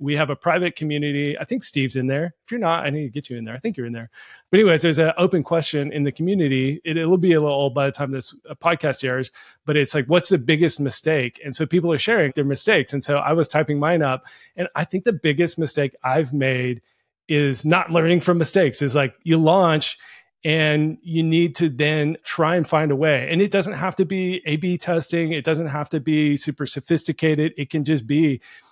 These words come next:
"Hey, this launch trial starts went way down. Okay, let's try something new." I had a big release with my Launch in a Pro app a few years back to capitalize on the home screen customization. Made, like, twenty K that month,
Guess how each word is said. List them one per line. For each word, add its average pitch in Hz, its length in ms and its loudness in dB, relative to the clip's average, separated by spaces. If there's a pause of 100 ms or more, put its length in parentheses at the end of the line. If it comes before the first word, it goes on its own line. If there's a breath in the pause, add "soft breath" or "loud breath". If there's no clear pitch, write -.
(120 loud breath)
"Hey, 160 240 0
this 131 380 -2
launch 160 640 -2
trial 156 260 0
starts 151 320 -4
went 151 260 -6
way 143 140 0
down. 123 400 -4 (180)
Okay, 143 520 0
let's 139 500 -2 (100)
try 123 380 -6
something 175 400 -2
new." 156 380 2 (320 loud breath)
I 143 60 2
had 170 100 6
a 165 40 6
big 143 240 2
release 147 360 0
with 147 100 0
my 139 200 -2
Launch 143 340 -4
in 147 60 -4
a 139 40 -6
Pro 220 220 0
app 156 180 2
a 147 60 0
few 147 160 -2
years 131 240 -2
back 180 360 0 (280 loud breath)
to - 80 -18
capitalize 143 500 0
on 139 80 -4
the 127 100 -4
home 131 180 -2
screen 131 240 -6
customization. 139 800 -4 (320 soft breath)
Made, 196 180 0
like, 190 280 -2
twenty 202 300 -4
K 214 240 -2
that 180 180 -2
month, 131 480 -6